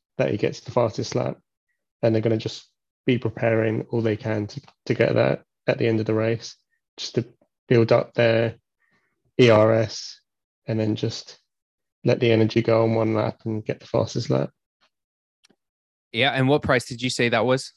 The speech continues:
Speaker 1: So you can get it two point four.
Speaker 2: Okay.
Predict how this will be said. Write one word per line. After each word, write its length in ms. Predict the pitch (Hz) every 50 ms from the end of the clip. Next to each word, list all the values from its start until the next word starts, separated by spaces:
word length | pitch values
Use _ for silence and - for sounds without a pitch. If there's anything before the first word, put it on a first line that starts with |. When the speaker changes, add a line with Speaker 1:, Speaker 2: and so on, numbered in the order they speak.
| _ _ _ _ _ _ _ _ _ _ _
Speaker 1:
So 220 | - - - 117 110
you 80 | 110
can 100 | 110 117
get 160 | 123 143 135 123
it 180 | - - - _ -
two 160 | - - 135
point 340 | 127 - 135 135 160 170 -
four. 340 | - 156 156 165 165 - _ _ _ _ _ _ _ _ _ _ _ _ _ _ _ 165 -
Speaker 2:
Okay. 540 | 98 - - - - - 50 50 - - -